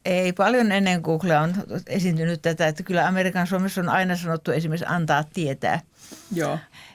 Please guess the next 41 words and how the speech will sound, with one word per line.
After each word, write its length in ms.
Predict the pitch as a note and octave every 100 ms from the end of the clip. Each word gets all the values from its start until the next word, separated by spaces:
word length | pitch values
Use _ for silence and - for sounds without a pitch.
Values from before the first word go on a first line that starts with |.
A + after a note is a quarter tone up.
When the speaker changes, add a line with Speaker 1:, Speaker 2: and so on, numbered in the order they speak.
| F#3
Speaker 1:
Et 140 | D#3 D#3
englannin 460 | - F#3+ F#3 F3+ F#3
tapa 240 | F#3+ F#3+
ilmaista 480 | F3 F3+ E3+ E3 E3+
se 260 | - D#3 D#3 _
asia, 400 | - E3+ F#3 D#3+
niin 220 | D#3+ D#3 D#3
se 180 | E3 E3
on 80 | D3
vaan 160 | F#3+
käännetty 380 | F#3 F3+ D#3 D3+
niinku 140 | D3+
sana 280 | D#3 F3 D3+
sanalta 440 | D3+ D3 C#3 C3 D3+ - - - - - -
ja 180 | D3+ - -
se 160 | D3
merkitys 480 | D3+ D#3+ D3+ D3+ C#3+
ymmärretään 500 | E3 D3+ C#3+ D3 D#3
englannin 400 | D3+ D#3 C#3+ D#3
kautta. 460 | D#3+ D3 C#3+ - D#3+ D#3+
Että 320 | D#3 D3+ D3 G#2 -
kyllä 240 | F3+ E3+
sitä 300 | E3 E3+ F3
on 60 | D#3+
sattunut 340 | F3 - D3+
jo 60 | D#3
paljon 280 | E3 D#3+ C#3
ennen 200 | D3 C#3+
Googlen 320 | D3 D3+ C3+
kääntäjää. 460 | G2+ D3+ - A2+ F#3+ - - - - -
Speaker 2:
Joo, 180 | G3 E3+
se 100 | F3+
on 120 | E3+
ihan 180 | F#3+ F#3
tyypillinen 760 | G3 F#3 F#3 E3 D#3+ D#3+ E3 - _
ilmiö 440 | - E3+ E3 D#3+ D#3+
sellaisessa 680 | D#3 E3 D3+ D3+ D#3+ F#3 F3
Speaker 1:
Mm. 180 | A#2+ C3
Speaker 2:
kielikontaktitilanteessa, 1300 | E3 D3+ G3+ A#3 G#3 G#3+ G3 F#3+ F3+ E3+ E3 E3 E3+
jossa 300 | D#3 - D#3+
on 280 | D3+ D3